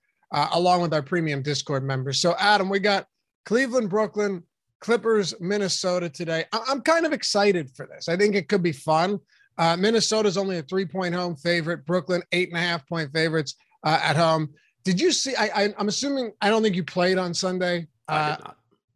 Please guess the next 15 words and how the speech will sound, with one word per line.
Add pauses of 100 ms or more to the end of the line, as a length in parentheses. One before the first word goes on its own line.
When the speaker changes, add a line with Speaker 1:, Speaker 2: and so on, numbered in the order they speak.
(100)
Speaker 1:
I, (540)
I
couldn't
help
myself.
I
just, (720)
I,
I
kept
talking
about
Paul
Reed.
I